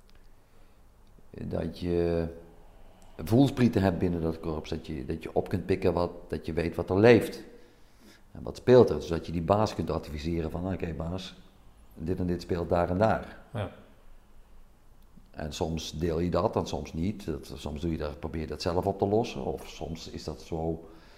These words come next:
Speaker 1: zwaarwegend dat je C K C T daarvan op de hoogte stelt. En daarvoor heeft hij ook een S één natuurlijk.
Speaker 2: Ja.
Speaker 1: Daarvoor, daarvoor,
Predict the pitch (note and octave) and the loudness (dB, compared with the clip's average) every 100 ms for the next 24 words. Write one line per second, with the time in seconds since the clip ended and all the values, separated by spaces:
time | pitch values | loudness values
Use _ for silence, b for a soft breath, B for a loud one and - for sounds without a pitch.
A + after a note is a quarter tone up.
0 | B B B B - F2 E2+ E2+ E2+ F2+ | B B B B -6 0 2 2 2 2
1 | F2 F#2 F2 E2+ E2 F2+ F#2 F2 F2+ F2+ | 2 0 2 0 0 0 2 2 2 0
2 | - - C#3 B2+ G#2+ F#2 D#2 D2+ D2+ D2+ | 0 0 2 2 2 0 -2 -2 -4 -6
3 | - - D#2 E2+ A2 F#2+ F#2+ F#2+ F#2 - | -8 -6 0 4 4 6 6 6 4 4
4 | - C#3 A2 E2+ F2 D3 C#3+ F#2+ D#2 C2 | 4 4 4 2 4 4 2 2 -2 -4
5 | - F#2 G2 - - - - - - - | -8 -10 -10 -16 -20 -20 -20 -20 -20 -20
6 | - - - - - D#2+ A#2+ - D#2+ D2+ | -20 -20 -20 -20 -4 4 4 4 -2 4
7 | G#2+ A#2+ E2+ E2 | 6 6 4 -4